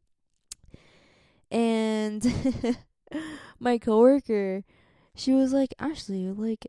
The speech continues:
have they talked to you about, like, your memberships?" And I was like, "No."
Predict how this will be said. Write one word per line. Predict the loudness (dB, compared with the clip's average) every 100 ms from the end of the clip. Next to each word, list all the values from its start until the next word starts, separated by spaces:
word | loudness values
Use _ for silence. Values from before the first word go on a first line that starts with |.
| -18
have | -8 -6 -6
they | -8
talked | -8 -10 -8
to | -6
you | -2 -2
about, | -2 -4 -4
like, | -6 -4
your | -4
memberships?" | -4 -4 -4 -4 -6 -8 -10 -20 _ -20 _
And | -2
I | 0
was | 2
like, | 0 -2 -6 _ _ _ 0
"No." | 4 6 6 2